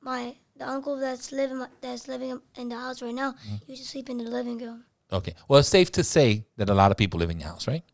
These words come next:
Speaker 1: No, only four.
Speaker 2: Okay, that's a lot of people. Um, in my <laughs> house, we have, we have a, I'm counting my pets, okay? I got a pet turtle. I got a cat named Ariel, and then I got my two daughters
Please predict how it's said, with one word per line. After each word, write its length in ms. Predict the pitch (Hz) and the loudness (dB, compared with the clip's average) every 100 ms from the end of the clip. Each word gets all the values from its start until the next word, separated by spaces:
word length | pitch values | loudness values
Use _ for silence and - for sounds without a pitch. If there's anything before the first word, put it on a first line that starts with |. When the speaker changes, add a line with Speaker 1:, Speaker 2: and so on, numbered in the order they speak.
| _ | _
Speaker 1:
No, 180 | 240 240 | -18 -14
only 180 | 240 233 | -12 -12
four. 260 | 220 226 226 _ _ | -10 -12 -12 _ _
Speaker 2:
Okay, 260 | 87 87 85 | -8 -6 -6
that's 180 | 92 - | -2 0
a 40 | |
lot 140 | 87 | 0
of 60 | 76 | -2
people. 260 | - - - - - - | -8 -18 -20 -18 -18 -12
Um, 320 | - 98 104 104 | -6 -4 -4 -6
in 140 | - 110 | -2 2
my 160 | 123 | 4
<laughs> 0 | |
house, 680 | 156 127 104 127 113 104 - - | 4 2 2 0 0 -2 -6 -4
we 220 | 104 104 | -4 0
have, 600 | 107 104 78 73 85 - _ _ _ _ _ _ | 2 2 0 -6 -14 -18 _ _ _ _ _ _
we 140 | - 95 | -6 0
have 240 | 98 101 | 2 2
a, 380 | 95 90 82 85 - | 2 0 0 -4 -6
I'm 100 | 95 | -6
counting 320 | - 104 101 | -2 -2 -2
my 120 | 82 | -4
pets, 340 | - - - - | -4 -8 -8 -10
okay? 200 | 98 90 - - | -10 -10 -14 0
I 60 | |
got 100 | 101 | 2
a 40 | 92 | 4
pet 180 | - - | 2 2
turtle. 380 | 123 107 113 - _ _ _ _ _ _ _ _ - | 2 2 2 -4 _ _ _ _ _ _ _ _ -8
I 80 | |
got 260 | 95 92 - _ | -4 -4 -4 _
a 40 | |
cat 320 | - 117 123 - - | -4 -2 -2 -6 -12
named 220 | 95 98 - | -8 -6 -2
Ariel, 500 | 104 98 87 92 - - _ - | -2 0 0 -2 -6 -20 _ -10
and 100 | 90 | -4
then 120 | 90 | -2
I 80 | 95 | -2
got 160 | 95 | -4
my 100 | 87 | -6
two 220 | - 143 | -4 -2
daughters 500 | 131 107 101 101 107 | 4 4 4 0 -4